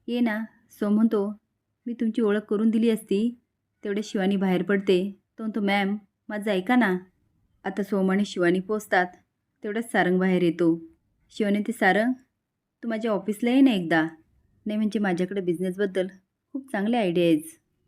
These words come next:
आणि त्या तू छान वर्क करू शकतोस." आता सारंग स्माईल करून तिच्याकडे बघत असतो आणि म्हणतो, "नक्की येईल."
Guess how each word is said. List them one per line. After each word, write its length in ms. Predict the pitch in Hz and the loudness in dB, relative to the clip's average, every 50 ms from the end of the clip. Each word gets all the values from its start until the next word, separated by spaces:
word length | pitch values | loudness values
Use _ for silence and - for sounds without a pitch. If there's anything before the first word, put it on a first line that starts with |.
| _ _ | _ _
आणि 160 | - 196 214 196 - | -6 -6 -4 -2 -2
त्या 80 | 190 | -2
तू 320 | 170 170 208 202 196 220 226 - _ _ _ | -2 -2 -2 -2 -2 -2 -4 -8 _ _ _
छान 220 | - 262 262 254 | -4 -2 0 0
वर्क 220 | 233 196 185 180 | 0 0 -2 -2
करू 200 | 180 - 180 180 | -4 -4 -4 -4
शकतोस." 640 | 180 180 - 170 170 - 175 165 165 165 - - - _ _ _ _ _ _ _ _ _ - | -2 -2 -4 -6 -4 -4 -2 -2 -2 -2 -6 -12 -20 _ _ _ _ _ _ _ _ _ -12
आता 180 | 190 196 202 | -10 -8 -8
सारंग 320 | 196 196 196 170 170 185 190 | -4 -2 0 0 0 0 -2
स्माईल 300 | 185 - 185 170 170 180 | -2 -2 -2 0 0 2
करून 320 | - 190 185 180 180 202 | 2 2 0 0 0 -4
तिच्याकडे 600 | 202 - _ _ _ - 202 - 214 214 - 226 | -8 -14 _ _ _ -16 -12 -10 -8 -6 -4 -4
बघत 280 | 208 185 165 165 160 170 | -2 0 0 0 0 0
असतो 460 | 170 165 170 - 180 160 160 165 - - _ _ _ _ - | -2 -2 0 0 2 2 0 0 -6 -16 _ _ _ _ -10
आणि 140 | 202 208 208 | -6 -4 -2
म्हणतो, 420 | 214 226 214 220 202 202 220 220 226 _ - | 0 0 0 0 -2 -4 -4 -8 -8 _ -6
"नक्की 300 | 226 240 247 - - 254 | -6 -6 -6 -4 -4 -2
येईल." 260 | 220 190 185 185 | 0 0 0 -2